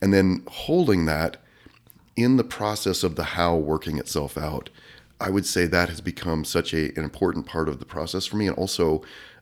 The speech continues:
a recurring lesson that when I veer from that, when I start getting too tangled up in the how, and look, the how is important,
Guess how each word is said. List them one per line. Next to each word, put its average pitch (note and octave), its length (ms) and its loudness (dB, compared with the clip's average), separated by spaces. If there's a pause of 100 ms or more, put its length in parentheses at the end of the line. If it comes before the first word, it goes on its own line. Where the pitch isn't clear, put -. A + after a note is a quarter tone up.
a G2+ 80 6
recurring F#2+ 560 2
lesson F2+ 340 2
that C#2 80 -2
when F2+ 140 0
I E2+ 80 2
veer E2 320 0
from A#2+ 220 -2
that, C3 280 -2 (460)
when F#2+ 160 2
I F2 80 4
start F#2+ 380 2
getting F#2+ 240 -2
too F#2+ 260 0
tangled F#2+ 400 0
up F2 140 2
in E2+ 80 -2
the E2 80 -4
how, G#2 220 2
and F2 100 4
look, G2+ 120 0
the D#2 80 -6
how G2+ 300 0
is F2 180 4
important, E2+ 560 0